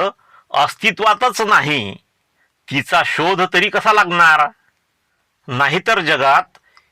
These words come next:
एवढ्या सगळ्या देशांनी अनेक उपग्रह अवकाशात सोडलेले आहेत, त्यांपैकी एखाद्या उपग्रहाच्या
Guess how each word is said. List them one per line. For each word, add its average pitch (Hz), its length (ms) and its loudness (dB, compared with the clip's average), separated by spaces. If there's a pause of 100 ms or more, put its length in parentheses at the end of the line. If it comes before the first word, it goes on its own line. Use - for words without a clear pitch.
(120)
एवढ्या 143 500 0
सगळ्या 151 420 0
देशांनी 147 760 -4 (520)
अनेक 175 440 0 (100)
उपग्रह 147 720 0 (380)
अवकाशात 160 680 -2
सोडलेले 151 560 0
आहेत, 185 280 2 (1200)
त्यांपैकी 143 960 -2 (320)
एखाद्या 135 720 -2
उपग्रहाच्या 120 1080 0